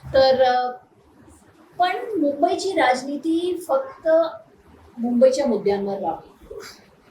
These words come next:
या लोकांची काहीच आयडिओलॉजी राहिली नाहीये कोणाची, कोणीही पार्टीची. प्रस्थापित म्हणजे तुम्ही सत्ताधारी पार्टी बघा की विपक्ष पार्टी बघा,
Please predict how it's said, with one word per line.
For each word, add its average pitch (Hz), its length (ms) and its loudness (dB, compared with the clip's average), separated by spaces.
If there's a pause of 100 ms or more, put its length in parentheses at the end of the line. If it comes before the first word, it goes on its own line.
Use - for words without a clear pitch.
(220)
या 320 80 2
लोकांची 330 340 2
काहीच 269 400 0
आयडिओलॉजी 202 520 2
राहिली 208 280 0
नाहीये 180 240 -8
कोणाची, 320 440 -2
कोणीही 403 320 0
पार्टीची. - 380 -2 (120)
प्रस्थापित - 500 -2 (400)
म्हणजे 262 220 -2
तुम्ही 285 220 -6
सत्ताधारी 269 580 0
पार्टी 277 200 0
बघा 277 320 2
की 320 80 0
विपक्ष 254 400 2
पार्टी 226 240 -2
बघा, - 240 -12